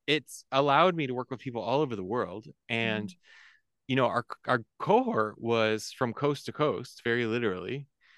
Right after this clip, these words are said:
Speaker 1: And, um, we were people that would not necessarily meet each other in person. And
Speaker 2: Sure.
Speaker 1: that was so beautiful. And we got to hear everyone's voice. And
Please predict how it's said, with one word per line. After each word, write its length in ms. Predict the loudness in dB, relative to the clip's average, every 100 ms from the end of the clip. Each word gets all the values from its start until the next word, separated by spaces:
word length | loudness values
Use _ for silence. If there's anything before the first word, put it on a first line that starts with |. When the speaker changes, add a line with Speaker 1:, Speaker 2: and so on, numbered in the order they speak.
| _ _ -4
Speaker 1:
And, 520 | 0 2 2 0 -6 -8 0
um, 500 | 2 4 2 -2 -10 _ _ _ _ -20 _ _
we 140 | 0 2
were 100 | 2
people 380 | -2 -2 0 2
that 240 | 0 -2 -4
would 200 | -2 0
not 280 | 0 0 -4
necessarily 560 | -12 -8 -2 0 0
meet 220 | -2 -4
each 180 | -6 -6
other 220 | -10 -10
in 120 | -14 -14
person. 580 | -14 -12 -12 -12 -16 -20 _ _ _ _ -8
And 120 | -4
Speaker 2:
Sure. 20 |
Speaker 1:
that 140 | -2 -2
was 200 | -4 -4
so 220 | -2 -2
beautiful. 540 | 0 -2 -2 -4 -2
And 160 | -2 -2
we 60 | -2
got 120 | -2
to 80 | 0
hear 100 | -2
everyone's 300 | -2 -6 -6
voice. 460 | -4 -4 -4 -8
And 200 | -8 -8